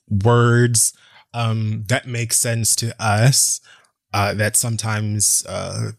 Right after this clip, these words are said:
surrounds the, or surround, like, social political stuff, right? Um, so right now I'm, like, ho-, honed in on the term canceled.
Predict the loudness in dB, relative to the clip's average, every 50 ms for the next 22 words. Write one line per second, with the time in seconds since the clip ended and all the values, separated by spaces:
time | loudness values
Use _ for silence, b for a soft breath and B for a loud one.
0 | _ _ -2 -2 -2 -2 -2 -4 -4 -4 -4 -4 -4 -4 -4 -4 -4 -4 -4 -2
1 | -4 -4 -4 -6 -8 -8 -8 -10 -12 -12 -12 -14 -14 -16 -20 _ _ _ -4 -2
2 | -2 -2 -4 -10 _ _ -8 -4 -2 -2 0 0 0 0 2 2 2 2 2 0
3 | -2 -4 -6 -6 -8 -8 -10 -12 -12 -10 -10 -12 -12 -6 -4 -2 -2 -2 -4 -10
4 | -14 -14 -12 -12 -12 -14 -18 _ _ _ _ _ _ _ _ _ _ _ _ _
5 | _ _ _ _ -6 -2 -2 0 0 -2 -4 -8 B B B B 0 2 2 4
6 | 4 2 2 2 0 0 0 -2 -2 -2 -2 -4 -4 -6 -8 -10 -16 -20 _ _
7 | _ _ _ _ _ _ _ _ _ _ _ _ _ _ _ _ _ -6 0 4
8 | 4 6 6 4 2 2 2 2 4 4 2 2 4 4 4 4 4 4 4 4
9 | 2 2 -2 -4 -4 -2 -2 -2 -2 -2 -2 -2 -2 -2 0 0 0 0 0 -2
10 | -4 -6 -8